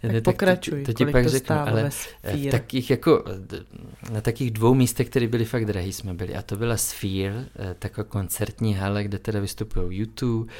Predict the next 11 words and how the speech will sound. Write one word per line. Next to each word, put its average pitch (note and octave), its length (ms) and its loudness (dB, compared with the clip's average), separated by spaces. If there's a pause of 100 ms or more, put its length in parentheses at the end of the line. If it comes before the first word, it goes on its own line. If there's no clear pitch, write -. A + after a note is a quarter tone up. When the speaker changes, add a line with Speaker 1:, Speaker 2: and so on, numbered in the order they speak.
(220)
Speaker 1:
je G#2 80 -4
tam F#2+ 380 -2
obrovský G#2 560 4
Speaker 2:
Jsi - 60 -4
Speaker 1:
projekční - 460 4
Speaker 2:
Sphere? C#3+ 420 0 (460)
Speaker 1:
No, C#3 340 10
Tomáš C3 380 4
říkal B2 360 0
Sphere. G#2+ 640 -6
Speaker 2:
OK, A3 220 -2